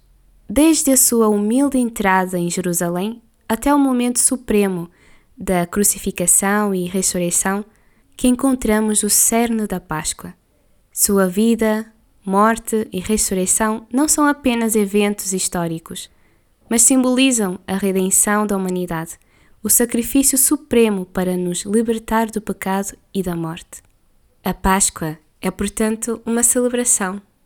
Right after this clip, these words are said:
da vitória sobre as trevas, da esperança que brota mesmo nos momentos mais sombrios.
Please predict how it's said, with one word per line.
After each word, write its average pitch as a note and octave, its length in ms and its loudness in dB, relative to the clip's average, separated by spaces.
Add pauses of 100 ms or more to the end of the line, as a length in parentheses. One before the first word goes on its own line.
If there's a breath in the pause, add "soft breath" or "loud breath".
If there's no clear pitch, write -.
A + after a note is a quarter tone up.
da F#3+ 160 -2
vitória F#3 720 -4 (100)
sobre F3 340 -4
as E3+ 120 -6
trevas, F3+ 560 -6 (400 soft breath)
da G3+ 80 -2
esperança A3+ 720 0
que B3+ 180 -4
brota F#3 560 -2
mesmo G#3+ 640 0
nos A3 240 -4
momentos F#3 480 -4
mais F3+ 400 -4
sombrios. E3+ 640 -6